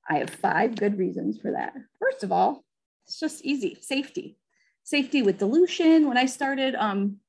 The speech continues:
oiling, my sister said, "Hey, drop, drop a drop of head drop orange on your head." And holy cow, did my scalp light up. I have sensitive <laughs> skin and I need to dilute. So it's safety reasons for me and for my kids.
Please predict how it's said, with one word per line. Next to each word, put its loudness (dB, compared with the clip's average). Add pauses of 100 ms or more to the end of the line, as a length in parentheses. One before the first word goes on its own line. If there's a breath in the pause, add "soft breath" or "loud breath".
oiling, 0
my 0
sister -8
said, -4
"Hey, 2
drop, 0 (400)
drop -2
a 0
drop 0
of 0 (220)
head 0
drop -2
orange -2
on -2
your -4
head." -6
And -6 (400)
holy 2
cow, 2
did -4
my -2
scalp -6
light 0
up. -2 (140)
I 0
have 0
sensitive 2
<laughs> -6
skin 2
and 0
I 0
need -6
to -8
dilute. -6 (400)
So 2
it's -6
safety -2
reasons 0
for -4
me -4 (120)
and -4
for -4
my -4
kids. -8